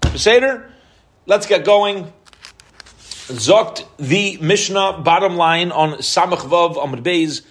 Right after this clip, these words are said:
sixty-six B. Nara Hamurasa, if you have a Nara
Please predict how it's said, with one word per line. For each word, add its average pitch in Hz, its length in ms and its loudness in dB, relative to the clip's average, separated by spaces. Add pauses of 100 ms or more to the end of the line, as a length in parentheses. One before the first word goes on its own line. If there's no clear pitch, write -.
(320)
sixty-six - 1120 -4
B. 127 460 -12 (840)
Nara 170 340 2
Hamurasa, 185 800 4 (240)
if 127 120 -10
you 165 100 2
have 185 100 2
a 190 60 0
Nara 190 540 0